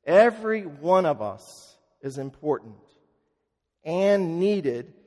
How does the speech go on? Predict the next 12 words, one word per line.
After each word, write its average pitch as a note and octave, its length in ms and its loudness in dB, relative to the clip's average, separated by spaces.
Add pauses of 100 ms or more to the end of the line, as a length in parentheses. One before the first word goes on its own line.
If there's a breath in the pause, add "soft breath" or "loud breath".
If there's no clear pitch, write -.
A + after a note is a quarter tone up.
(140)
if - 180 -14
we F#3+ 340 0
are D#3 160 -4
going E3 500 -6
to D#3+ 160 -14
be E3 400 -8
the C3 120 -10
gospel C#3+ 580 -4
community C3+ 680 -12 (300)
that C#3 180 -10
God D#3 420 4
is C3 160 -14